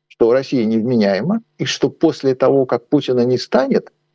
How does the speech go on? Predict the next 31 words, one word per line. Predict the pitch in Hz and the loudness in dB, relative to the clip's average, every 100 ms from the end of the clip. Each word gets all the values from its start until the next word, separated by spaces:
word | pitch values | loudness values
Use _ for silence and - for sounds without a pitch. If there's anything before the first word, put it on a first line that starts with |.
| _ _ | _ _
невменяемость | 143 123 147 160 180 160 117 95 - | 0 0 0 2 2 2 0 -2 -2
и | 107 - | -4 -4
массовое | 107 135 131 117 107 | -4 -4 -4 0 0
психиатрическое | - - 127 131 135 110 - 107 | 0 -2 -2 0 0 -2 -2 0
заболевание | 113 107 113 175 254 202 - | 2 2 2 0 -2 -6 -10
вылечить | 101 135 151 - 120 | -2 0 0 -4 -10
в | - 117 | -4 -2
один | 117 214 | 0 0
присест | - 107 - - - | 0 -2 -2 -4 -4
не | 120 143 | 0 2
получится. | 127 95 - - - - _ _ | 2 0 -4 -10 -14 -14 _ _
Тем | - 127 | -2 2
более, | 165 143 | 2 2
конечно | - 107 151 147 117 | -2 -2 0 0 -2
же, | - | -2
эти | - 117 95 | -2 -2 2
люди | 98 151 147 - _ - | 4 4 2 -4 _ -4
очень | 180 - | -2 0
хорошо | 107 - | -2 -2
помнят | 123 117 104 92 | 0 0 0 -4
историю | 104 - 110 92 | -4 0 0 2
развала | 98 92 143 165 | 0 0 0 0
Советского | 131 131 113 104 | 0 -2 -2 -6
Союза. | - 110 107 95 | 0 0 2 0
Они | 92 | -2
помнят, | - 139 104 | -2 -2 -4
что | - - - _ _ | -6 -6 -8 _ _
после | 147 - | -4 -2
Брежнева | 117 147 151 110 107 98 101 _ _ | 0 2 2 0 -2 -4 -6 _ _
был | 113 90 | -2 -2
Андропов, | 90 - 180 175 139 | -4 0 0 0 -6